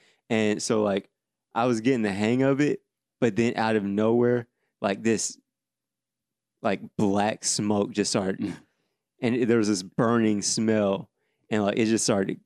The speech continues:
Speaker 1: come out, like, the exhaust pipe and everything, and we,
Speaker 2: Right.
Speaker 1: we drove it back, and we were like, "Y'all got us test driving <laughs> this raggedy ass car?" And it was
Speaker 2: I'm not a Beamer fan. Are you?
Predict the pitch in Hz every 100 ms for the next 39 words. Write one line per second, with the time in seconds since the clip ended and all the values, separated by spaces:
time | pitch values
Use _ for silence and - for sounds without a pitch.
0 | - 120 110 104 104 107 104 98 95 104
1 | 110 - 123 117 127 127 127 127 123 110
2 | 107 110 117 101 95 90 _ _ 117 107
3 | 92 110 120 104 85 113 117 101 107 101
4 | 95 - - _ _ _ _ _ _ -
5 | - 90 107 120 127 131 - 156 117 131
6 | 131 175 170 185 143 123 143 175 160 156
7 | 190 - 196 - 170 160 247 233 - -
8 | - - 226 196 131 139 147 143 196 196
9 | 180 233 214 156 214 220 - - 90 90
10 | 92 95 107 135 196 185